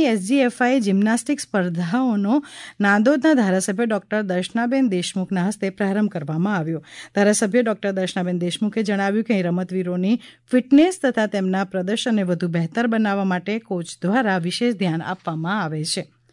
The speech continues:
દેશભક્તિના ગીતો અને તિરંગા સાથે નાયબ મુખ્યમંત્રી હર્ષ સંઘવીએ ગાંધીનગરના પીડીયુથી સરદાર ચોક સુધી યુનિટી માર્ચ અંતર્ગત એકતા પદયાત્રાનો પ્રારંભ કરાવ્યો.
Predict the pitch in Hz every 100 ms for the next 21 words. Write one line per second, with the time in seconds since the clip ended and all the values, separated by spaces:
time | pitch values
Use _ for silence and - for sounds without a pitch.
0 | _ _ - - - - 254 311 294 339
1 | 330 339 359 254 240 - 311 320 320 240
2 | 269 285 302 285 240 294 269 202 214 254
3 | 277 254 240 220 208 269 226 202 196 208
4 | - 190 185 214 240 247 202 180 185 180
5 | 185 214 240 214 185 190 185 190 240 220
6 | 254 285 - - - 240 220 269 311 269
7 | 220 185 - 185 208 254 214 214 220 220
8 | 190 175 170 - 170 170 220 - 185 190
9 | 233 240 202 180 175 175 214 175 185 208
10 | 180 160 156 156 151 160